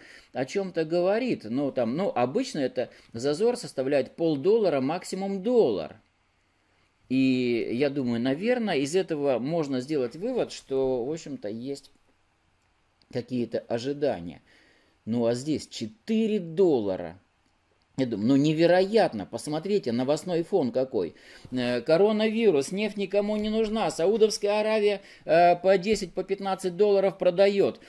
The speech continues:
э, хранилища переполнены, э, предприятия остановлены, транспорт не работает, невероятно теплая зима прошла.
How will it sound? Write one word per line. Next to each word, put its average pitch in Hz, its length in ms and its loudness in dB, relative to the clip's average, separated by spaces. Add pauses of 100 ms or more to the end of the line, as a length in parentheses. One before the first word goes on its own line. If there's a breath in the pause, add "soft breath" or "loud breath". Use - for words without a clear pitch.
(200 loud breath)
э, 135 500 0
хранилища 214 680 2
переполнены, 214 1120 2 (320 loud breath)
э, 127 1040 2
предприятия 214 680 2
остановлены, 208 800 0
транспорт 196 560 -4
не 202 140 -2
работает, 190 800 2
невероятно 185 640 -2
теплая 202 440 4
зима 208 420 0
прошла. 131 500 -4